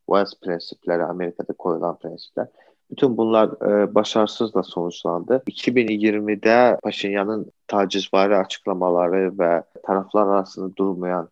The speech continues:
ateşkes bozulma olaylarından sonra bu savaş patladı, ani şekilde patladı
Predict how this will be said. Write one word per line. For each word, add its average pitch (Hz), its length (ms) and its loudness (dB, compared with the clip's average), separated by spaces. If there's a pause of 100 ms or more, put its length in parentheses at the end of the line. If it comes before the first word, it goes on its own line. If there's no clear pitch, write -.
ateşkes - 720 -2 (300)
bozulma 95 840 -2
olaylarından 92 640 0
sonra 95 500 -2
bu 104 80 -6
savaş 92 380 -2
patladı, 87 540 -4
ani 92 340 -2
şekilde 85 380 -8
patladı 92 640 -2